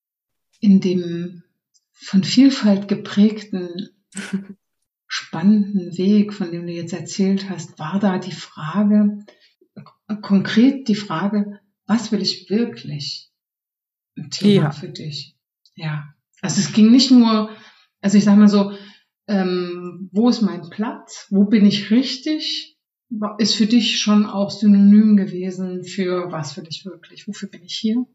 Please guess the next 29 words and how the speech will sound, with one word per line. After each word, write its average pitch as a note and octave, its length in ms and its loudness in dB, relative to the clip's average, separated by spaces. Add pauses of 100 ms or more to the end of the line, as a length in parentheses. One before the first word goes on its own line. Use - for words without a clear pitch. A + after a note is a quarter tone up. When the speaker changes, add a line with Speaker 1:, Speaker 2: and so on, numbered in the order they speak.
(840)
Speaker 2:
Für - 180 -2
mich A#3+ 340 2
war's, G3+ 600 -2 (240)
wa-, - 180 -4
waren's G3+ 280 2
ein G3 120 0
paar F#3+ 140 -2
andere G3 340 2
Worte F#3+ 260 0
mit F3+ 160 -4
der, F3+ 240 -6
mit F#3+ 140 -4
der, E3+ 420 -4
ähm, E3+ 500 -6 (600)
ähnlichen G3+ 800 4 (100)
Richtung G#3 400 -4
und G3 160 2
Bedeutung. G3 580 -2
Für F#3+ 140 -6
mich G3 200 2
ist F#3+ 160 -8
es, F#3+ 140 -8
was G3 160 -2
ist G#3 160 -4
mir G3 140 -2
wirklich F#3+ 360 -8
wichtig? - 640 -12 (640)
Speaker 1:
Mhm. G#3+ 500 0 (420)
Ja. E3+ 240 -14